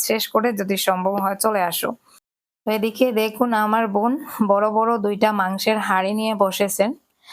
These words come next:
আমার বোনের বাসুর যেহেতু, আহ, মাংসের ব্যবসায়ী, তো দুলাভাই ওনাকে হেল্প করেন। হেল্প করার পরে আর কি, ওরা দেখা যায় বাড়তি যে মাংসটা থাকে,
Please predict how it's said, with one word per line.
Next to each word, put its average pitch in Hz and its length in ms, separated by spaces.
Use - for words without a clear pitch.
আমার 208 300
বোনের 214 340
বাসুর 214 480
যেহেতু, 202 720
আহ, - 260
মাংসের 196 520
ব্যবসায়ী, 190 580
তো 185 300
দুলাভাই 208 800
ওনাকে 208 540
হেল্প 202 300
করেন। 214 380
হেল্প 202 200
করার 202 300
পরে 190 340
আর 185 120
কি, 262 280
ওরা 180 500
দেখা 190 300
যায় 185 240
বাড়তি 185 460
যে 190 140
মাংসটা 190 520
থাকে, 190 440